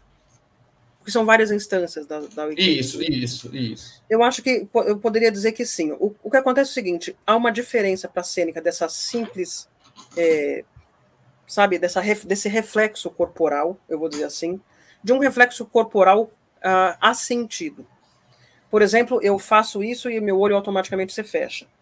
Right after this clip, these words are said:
Speaker 1: Agora, eu posso pensar que i-, isso que se aproxima dos meus olhos é um mal que deve ser combatido a todo custo e, portanto, me entregar à paixão do medo, sei lá.
Speaker 2: É uma
Speaker 1: Então, isso é
Speaker 2: outra coisa,
Speaker 1: diferente de ter
Speaker 2: correto.
Speaker 1: só uma resposta corpórea de uma resposta sentida.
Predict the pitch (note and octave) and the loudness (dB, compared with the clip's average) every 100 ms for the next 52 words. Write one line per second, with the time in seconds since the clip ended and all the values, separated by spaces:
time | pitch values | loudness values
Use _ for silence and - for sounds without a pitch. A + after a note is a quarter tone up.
0 | _ _ F#3+ F#3+ F3+ - F#3+ G#3+ G#3 - | _ _ 2 4 4 2 0 2 0 0
1 | G#3 G3+ G3+ G3+ F#3+ G#3 A3+ G3 A#3+ B3 | -2 0 -2 -2 -6 -6 -6 -6 -6 -6
2 | G#3+ G#3 - F#3+ F#3+ F#3 F#3+ F3 F3 E3+ | -6 -6 -4 -4 -4 -4 -4 -4 -2 -4
3 | D#3+ F3+ G#3+ A3+ - - _ - G#3 G3 | 2 4 4 0 -6 -12 _ 0 2 4
4 | F#3+ G#3+ G#3+ G3+ G3 - G3 F3+ E3+ E3 | 2 2 0 -2 -4 -4 -4 -2 -2 -2
5 | - F3+ F#3+ G#3 - _ _ _ - G3 | -4 -6 -6 -6 -16 _ _ _ -4 -2
6 | A3 G3 G3 F#3 F#3+ - G#3+ G3+ - F#3+ | 0 -2 -4 -6 -6 -6 -10 -14 -12 -8
7 | F#3+ G#3 G#3 G#3 G#3 G3+ F3+ G3 G3 F#3 | -4 -2 -2 -2 -2 0 0 0 -2 -4
8 | F#3+ F#3+ F#3 F3+ E3 C3+ - E3 D3 B2 | -4 -2 0 0 -2 -8 -8 -8 -8 -10
9 | _ _ _ _ _ _ - A2 - G3+ | _ _ _ _ _ _ -14 -10 0 2
10 | - G#3+ G3+ A3+ A3+ A3 A3 G#3+ G#3 G3 | 4 2 0 4 4 4 2 2 4 2
11 | A3+ G#3+ G#3 G3+ G3 - F#3+ F3+ F3+ F3+ | 2 0 -2 -2 -4 0 0 0 0 -2
12 | F3+ F#3 G3 A3+ G3 F#3+ G3+ G3+ G3 F#3+ | 2 4 4 4 -2 -4 -4 -2 -4 -4
13 | F#3+ F#3+ G3 G3+ G3+ - D3 - | -2 -2 -4 -6 -6 -8 -10 -12